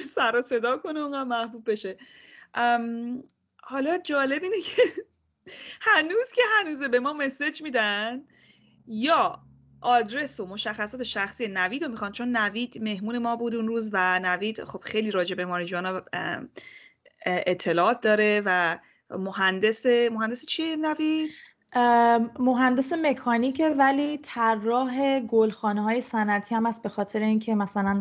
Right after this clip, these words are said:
Speaker 2: خیلی از اون، اه، دستگاه و چیزایی که توی گلخانه‌ها دارن، اه، باید کسی باشه که حالا، اه، تحصیلات مکانیک هم داشته باشه.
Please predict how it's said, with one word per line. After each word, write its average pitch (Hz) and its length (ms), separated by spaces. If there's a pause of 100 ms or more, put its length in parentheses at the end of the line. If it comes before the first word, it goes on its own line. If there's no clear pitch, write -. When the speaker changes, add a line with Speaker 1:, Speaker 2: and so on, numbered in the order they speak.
(100)
Speaker 2:
خیلی 208 200
از 196 220
اون، 196 200
اه، 190 380
دستگاه 196 380
و 202 60
چیزایی 196 400
که 202 140
توی 202 180
گلخانه‌ها 190 580
دارن، 190 480 (420)
اه، 190 260
باید 190 260
کسی - 280
باشه 190 300
که 202 160
حالا، 214 480 (140)
اه، 254 80 (360)
تحصیلات 202 800
مکانیک 208 680
هم 208 160
داشته - 320
باشه. 240 360